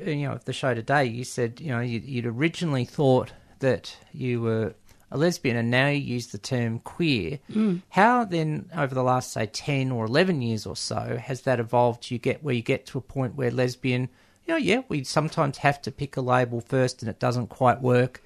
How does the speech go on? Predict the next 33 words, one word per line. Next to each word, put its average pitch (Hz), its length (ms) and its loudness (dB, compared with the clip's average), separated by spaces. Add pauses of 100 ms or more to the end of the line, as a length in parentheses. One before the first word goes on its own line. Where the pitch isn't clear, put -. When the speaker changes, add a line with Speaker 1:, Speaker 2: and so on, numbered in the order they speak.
(240)
Speaker 1:
whichever 123 320 -4
one 117 160 -2
it - 120 -6
was, 117 260 -2
bi, 117 500 -4
then 117 460 -2
lesbian. 127 420 -4
What's, 214 300 2
what's 220 260 0
evolved 151 480 2
since - 520 -4
that, 117 280 2 (460)
um, 131 640 0
you 135 120 -2
know, 123 60 0
you 127 180 -2
sort 131 220 -4
of 123 60 -4
think, - 260 -8
"No, 151 120 -2
I 151 240 0
just 151 200 -4
don't 143 240 2
fit - 360 -4
that - 220 -2
sort 127 240 -2
of, 117 420 -2
um, 123 400 -2
particular 123 640 -2 (320)
label"? 165 260 4
And, 131 60 0
of 104 100 -10
course, 120 180 -4